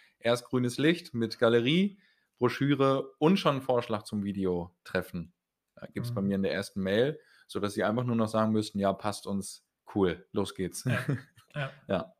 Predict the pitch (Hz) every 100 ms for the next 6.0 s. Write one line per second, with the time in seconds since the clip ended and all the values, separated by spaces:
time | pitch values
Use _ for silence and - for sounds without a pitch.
0 | _ 185 196 185 190 156 156 160 170 175
1 | 170 147 156 151 151 147 - - - _
2 | _ - - _ _ - 143 151 160 165
3 | 156 151 151 - 156 135 - 123 - -
4 | _ _ _ _ _ - 113 139 135 113
5 | 107 101 104 101 98 95 - 92 90